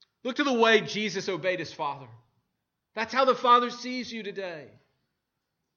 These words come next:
Look at how Jesus stands up against Satan and against his temptations. Look to Christ, and there you will see the faith that you have received.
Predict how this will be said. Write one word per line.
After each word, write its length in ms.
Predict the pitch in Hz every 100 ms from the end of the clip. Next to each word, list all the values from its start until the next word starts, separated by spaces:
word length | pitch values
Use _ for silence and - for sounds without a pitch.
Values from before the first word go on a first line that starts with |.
| _ _ 170
Look 120 | 185
at 80 | 175
how 160 | 185
Jesus 480 | 156 147 196 170 165
stands 340 | - 196 185
up 120 | 170 160
against 320 | 165 165 -
Satan 520 | 180 175 151 117 95 _ _ -
and 100 | 190
against 280 | 185 180 -
his 180 | 185 180
temptations. 840 | 202 185 - 165 156 147 113 - _ -
Look 200 | 214 262
to 100 | 262
Christ, 460 | - 226 226 220 226
and 160 | 208
there 180 | 208 226
you 140 | 247 226
will 100 | 214
see 380 | 214 214 196 - -
the 100 | 190
faith 540 | - - 220 226 226
that 180 | 220 202
you 140 | 208 202
have 260 | 214 185
received. 680 | 180 180 - 208 185 139 104